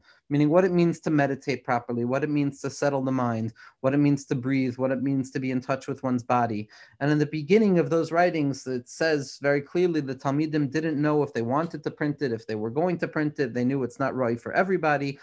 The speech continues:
Nowadays, somebody just sent me a picture from the Beis Medrash that they republished it kind of explicitly. There's a pamphlet around and it's available for everybody. So these are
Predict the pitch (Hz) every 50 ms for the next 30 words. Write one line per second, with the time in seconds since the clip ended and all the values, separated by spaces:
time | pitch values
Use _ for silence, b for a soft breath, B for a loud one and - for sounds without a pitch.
0 | B B B B B B - 151 180 196 196 185 180 175 165 156 160 - 170 165
1 | 165 165 156 160 147 143 151 151 - 156 143 135 151 139 131 - 165 156 160 -
2 | 160 147 151 - 147 139 131 139 131 - 135 143 147 151 160 165 170 165 - -
3 | 147 143 - 151 151 147 156 160 156 - 160 156 156 160 160 156 156 - 151 147
4 | 139 - B B B B B B - - 143 147 143 123 131 - - - - -
5 | 180 175 175 - 185 151 156 160 160 156 135 127 120 117 - 113 110 - 147 147
6 | 156 156 156 - 156 143 143 139 139 139 139 139 135 135 135 127 127 123 117 113
7 | 113 - - 117 127 139 147 147 143 131 135 123 131 - - 123 151 156 165 156
8 | 151 147 143 147 147 143 - 160 156 156 185 208 202 175 - 185 165 156 147 143
9 | 143